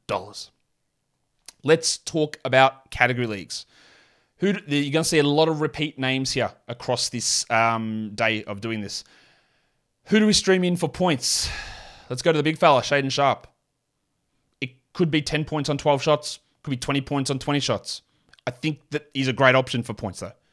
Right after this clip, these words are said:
I don't really think there's much debate on that. K J Martin is a little iffy, but one thing we feel confident about is role. He's going to start and probably minimum thirty minutes.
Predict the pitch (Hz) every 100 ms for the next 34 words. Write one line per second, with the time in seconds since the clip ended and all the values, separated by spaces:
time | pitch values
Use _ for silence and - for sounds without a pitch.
0 | _ _ _ 123 131 - 123 135 123 135
1 | 110 120 117 107 107 107 98 92 _ _
2 | _ _ _ - 190 185 175 170 175 175
3 | 147 139 151 165 165 165 175 240 170 -
4 | - - 139 165 175 175 165 156 131 -
5 | 147 160 156 - 151 151 156 147 139 123
6 | 123 135 - _ _ _ 151 143 123 104
7 | 98 110 147 254 269 - 127 123 139 143
8 | 143 139 - 131 127 135 - 131 131 123
9 | 156 139 135 123 123 131 135 127 123 123
10 | 123 117 113 101 - -